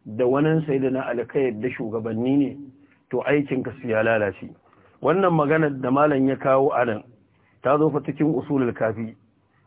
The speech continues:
a mujalladin sa na ɗaya, shafi na ɗari uku da ashirin da uku, Kitabul Hujja, hadisi na saba'in da shida,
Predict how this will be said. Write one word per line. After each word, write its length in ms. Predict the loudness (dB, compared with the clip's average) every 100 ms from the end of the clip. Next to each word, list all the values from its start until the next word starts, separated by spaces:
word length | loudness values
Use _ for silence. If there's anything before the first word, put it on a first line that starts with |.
| -4
a 80 |
mujalladin 640 | -2 2 4 4 2 0 0
sa 80 | -2
na 140 | -2
ɗaya, 260 | 0 0 0
shafi 360 | 0 0 2
na 100 | 0
ɗari 280 | 0 -2 0
uku 180 | 0 -2
da 100 | -4
ashirin 400 | -4 -4 -2 0 0
da 60 |
uku, 320 | -2 -6 -8 -12 _ _ _ _
Kitabul 440 | -6 2 2 2 0
Hujja, 360 | -2 -4 -4 -4
hadisi 540 | -2 0 0 0 -2
na 100 | -2 -4
saba'in 480 | -6 -4 0 0 0
da 80 | -4
shida, 320 | -6 -4 -4